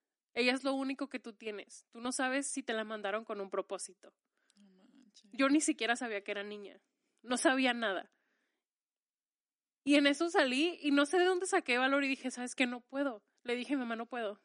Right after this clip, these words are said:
Speaker 1: Lo voy a tener".
Speaker 2: Y estoy segura que ha sido de las mejores decisiones
Speaker 1: Sí.
Speaker 2: que has tomado en tu vida.
Speaker 1: O sea, fue una decisión increíble, porque sí cambió una mentalidad de Leslie antes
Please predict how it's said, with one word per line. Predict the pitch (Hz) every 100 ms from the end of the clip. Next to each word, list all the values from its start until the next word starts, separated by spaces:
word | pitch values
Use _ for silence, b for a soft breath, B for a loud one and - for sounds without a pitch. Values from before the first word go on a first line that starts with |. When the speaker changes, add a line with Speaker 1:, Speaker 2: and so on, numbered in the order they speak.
| _ _ _ _ _ _ _ _ _ _ _ _ _ _
Speaker 1:
Lo | 233
voy | 233
a | 262
tener". | 254 190 - _ _ _ _ _ _ _ _
Speaker 2:
Y | 247
estoy | 247 269
segura | 269 294 285
que | 320 262
ha |
sido | 269 254
de | 262
las | 262 247
mejores | 214 208 247 214 233
decisiones | 240 - - - 202
Speaker 1:
Sí. | 202 269 247
Speaker 2:
que | 226 208
has |
tomado | 185 180
en | -
tu | 185
vida. | - - _
Speaker 1:
O | 254
sea, | 285 311 254 233
fue | -
una | 285 294
decisión | 302 302 254 254 226
increíble, | 226 214 208 214 202 - _ _ _ _
porque | - 262 277 269 233 -
sí | - - 302
cambió | 311 311 294 277
una | 285 269 285
mentalidad | 277 262 233 208 208
de | 196 208
Leslie | 202 220 233 269
antes | 285 277 311 302